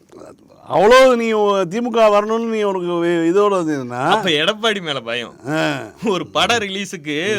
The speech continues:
Speaker 2: கடைசி சர்டிபிகேட் வாங்குறதுக்கு எடப்பாடி கால்ல போய் விழுந்து, எடப்பாடி பழனிசாமி ஞாயிற்றுக்கிழமை ஆபீசர்கள் எல்லாம் வர வச்சு, கமிட்டி கூட்டத்தை கூட்டி, அது அ-, அலுவலக நாளே இல்ல, அன்னைக்கு கூட்டி கையெழுத்து போட்டு கொடுத்ததா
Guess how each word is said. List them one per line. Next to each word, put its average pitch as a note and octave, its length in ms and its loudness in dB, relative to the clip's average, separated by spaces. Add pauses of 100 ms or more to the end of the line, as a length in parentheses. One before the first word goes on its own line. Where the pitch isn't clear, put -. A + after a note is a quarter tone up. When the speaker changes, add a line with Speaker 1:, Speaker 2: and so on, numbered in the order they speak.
(140)
Speaker 2:
கடைசி G#3 320 -4
சர்டிபிகேட் E3 580 -6
வாங்குறதுக்கு D3 400 -4
எடப்பாடி F3 340 -6
கால்ல C#3+ 300 -4
போய் C#3+ 120 -10
விழுந்து, B2 560 -12
எடப்பாடி G#3+ 520 -6
பழனிசாமி E3 560 -8
ஞாயிற்றுக்கிழமை G3+ 640 -2
ஆபீசர்கள் F3 460 -8
எல்லாம் D#3 220 -4
வர C3 160 -4
வச்சு, B2+ 460 -10 (240)
கமிட்டி G#3 340 -4
கூட்டத்தை E3+ 340 -8
கூட்டி, D#3 500 -12
அது C#3+ 200 -4
அ-, B2 240 -6 (120)
அலுவலக A#3+ 440 -2
நாளே G3+ 320 -2
இல்ல, E3 280 -4 (180)
அன்னைக்கு G3 440 -4
கூட்டி C#4 280 -8
கையெழுத்து G#3+ 360 0
போட்டு F3+ 200 -6
கொடுத்ததா E3+ 360 -4